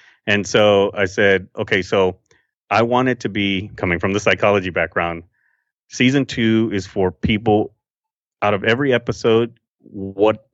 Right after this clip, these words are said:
what message do we want to send? What can people take out? Or what can dads and even moms, what can they take out of this?" So I created a structure with segments,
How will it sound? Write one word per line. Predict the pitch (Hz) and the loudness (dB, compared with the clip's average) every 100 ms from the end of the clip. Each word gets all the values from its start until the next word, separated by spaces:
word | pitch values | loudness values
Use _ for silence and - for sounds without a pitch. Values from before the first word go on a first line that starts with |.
| - | -6
what | 110 110 | -2 -2
message | 117 113 101 110 101 | 0 -2 -2 -4 -8
do | 104 | -6
we | 98 | -6
want | 95 95 | -6 -6
to | |
send? | 87 95 98 | -6 -8 -2
What | 107 | -2
can | - 110 | -2 -8
people | 95 107 107 | -6 -6 -4
take | 95 101 90 | -2 -2 0
out? | 87 | -2
Or | 85 85 | -2 0
what | 95 | 0
can | 117 101 | 0 -2
dads | 95 98 104 107 - | 2 2 2 -2 -4
and | 101 | -4
even | 104 123 | 0 0
moms, | 101 110 120 82 - _ _ _ _ | 2 2 2 -2 -10 _ _ _ _
what | 107 107 - | 0 0 0
can | 127 107 92 | -4 -2 0
they | 104 117 123 | 2 4 0
take | 113 110 95 | -2 -2 -2
out | 101 92 98 | -2 -4 -2
of | 90 85 98 | -6 -6 -6
this?" | 82 - _ _ - 92 | -8 -8 _ _ -20 -4
So | 95 113 110 107 - _ _ | 2 4 4 0 -8 _ _
I | 113 110 | -2 -2
created | - 113 131 151 | -2 0 0 0
a | 143 | -4
structure | - 123 104 - 92 87 - _ _ _ - | -4 -2 -2 -4 -8 -8 -10 _ _ _ -2
with | 104 | -2
segments, | - - 98 87 82 85 - - | 0 0 0 -2 -12 -14 -16 -18